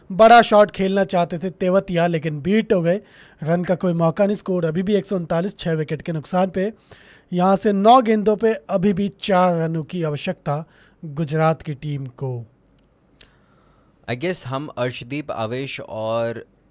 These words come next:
Speaker 2: best of best, we can try हर्षित राणा, quite risky, but like we have seen dominating teams always go for a wild card entry। ओके, but आवेश खान वर्ल्ड कप मटेरियल नहीं है,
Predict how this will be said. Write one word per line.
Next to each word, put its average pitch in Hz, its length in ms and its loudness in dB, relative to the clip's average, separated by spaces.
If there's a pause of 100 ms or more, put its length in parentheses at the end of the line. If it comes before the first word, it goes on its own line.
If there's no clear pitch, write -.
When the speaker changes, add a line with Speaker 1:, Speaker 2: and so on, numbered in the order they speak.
(160)
Speaker 2:
best 120 240 -10
of 139 100 -6 (280)
best, 120 320 -8
we 117 140 -12
can 123 180 -14
try 107 240 -8
हर्षित 101 400 -14
राणा, 104 300 -12
quite 98 300 -14
risky, 104 340 -14
but 101 180 -12
like 101 320 -14
we 101 220 -16
have 98 120 -12
seen 113 400 -14
dominating 98 600 -14
teams 127 380 -12
always 110 320 -12
go 107 240 -12 (100)
for 107 100 -10
a 110 180 -10
wild 95 240 -12
card 95 220 -12
entry। 90 400 -18 (1900)
ओके, - 320 -18 (960)
but 143 180 -8
आवेश 131 540 -8
खान 120 260 -8
वर्ल्ड 104 240 -8
कप 98 180 -10
मटेरियल 92 480 -14
नहीं 107 280 -10
है, 98 220 -12